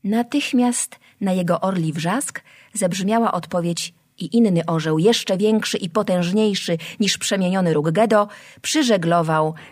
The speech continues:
między wierzchołkami drzew i siadł obok niego.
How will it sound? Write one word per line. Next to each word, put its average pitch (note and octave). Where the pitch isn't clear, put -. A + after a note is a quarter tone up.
między A3+
wierzchołkami D3+
drzew -
i D#4+
siadł F3
obok E3+
niego. E3